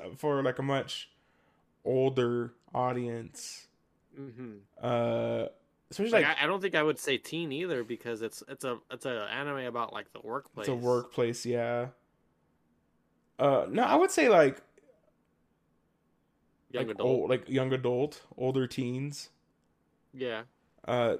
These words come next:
Speaker 1: to, like, even, like, our age as well.
Speaker 2: Yeah, I mean, we did g-, enjoy it.
Speaker 1: Yeah. Well, we enjoy a lot of, uh,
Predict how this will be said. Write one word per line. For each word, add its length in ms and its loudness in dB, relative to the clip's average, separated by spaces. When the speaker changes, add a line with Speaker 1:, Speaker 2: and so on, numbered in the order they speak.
Speaker 1:
to, 120 4
like, 500 2
even, 340 2
like, 200 -6
our 220 0
age 500 -2
as 160 -4
well. 460 -2
Speaker 2:
Yeah, 260 -2
I 100 0
mean, 160 -2
we 80 -2
did 220 -4
g-, 160 -14
enjoy 360 -8
it. 200 -8
Speaker 1:
Yeah. 500 -4
Well, 200 6
we 160 6
enjoy 240 8
a 40 8
lot 220 8
of, 200 0
uh, 340 -2